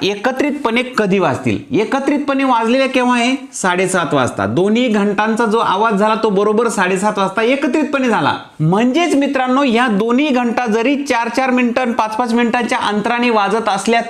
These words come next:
तरी कोणती तरी एक वेळ अशी येते की त्या एकत्रितपणे वाजतात. त्यातली ही पहिली वेळ होती की साडेसात वाजता त्या एकत्रितपणे वाजल्या. आता पुन्हा त्या एकत्रितपणे किती वाजता वाजतील? तर मित्रांनो, ह्या टाईपच्या प्रश्नांची ज्याला कुणालाही अडचण असेल,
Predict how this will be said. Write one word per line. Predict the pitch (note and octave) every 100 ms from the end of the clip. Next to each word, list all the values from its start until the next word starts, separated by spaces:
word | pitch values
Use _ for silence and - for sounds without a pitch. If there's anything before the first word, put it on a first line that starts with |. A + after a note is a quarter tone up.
| -
तरी | D4 B3 C3+ - - - - _ _
कोणती | A3 B3 A#3+ D4
तरी | D4+ D4
एक | C4+ C4 C4
वेळ | A3 C4
अशी | B3 A#3 B3+
येते | A#3+ A#3+ B3
की | B3
त्या | B3 C4+
एकत्रितपणे | C4 G#3+ G3+ A#3 A#3+ A3+ A3 A3+
वाजतात. | A3+ F#3+ - C3 -
त्यातली | G3 G3+ A#3+
ही | A#3
पहिली | A#3+ A3 G3+ A#3
वेळ | A#3
होती | A3 G#3+ C4+ D4+ D4+ -
की | B3+
साडेसात | C4+ B3+ G3+ A3 A#3+ A3+
वाजता | G#3 G3+ A3
त्या | G#3+
एकत्रितपणे | A3 F#3 G3 F#3 G3+ G3+ F#3+
वाजल्या. | A#3+ G#3+ B2+ A#2+ G2 - - -
आता | F#3 B3+
पुन्हा | B3+ B3+ G#3 A#3
त्या | B3 A#3
एकत्रितपणे | G#3 G3+ G3 A3 F#3+ F#3 A3
किती | G#3+ - A#3+ - C4 C4
वाजता | F#3+ F3+ F3+ - G#3 A3
वाजतील? | D#3 A#2+ - A#2 F2+ - - - - - -
तर | C4
मित्रांनो, | B3 B3 A#3+ A#3+ B3
ह्या | E3 G3 C4
टाईपच्या | B3+ B3 A#3+ B3+
प्रश्नांची | A#3 A3 A#3+ A3+ A#3+
ज्याला | E3+ C4 -
कुणालाही | B3 B3 B3 B3 B3+
अडचण | A#3+ A#3+
असेल, | A#3 G3+ F3+ E3 -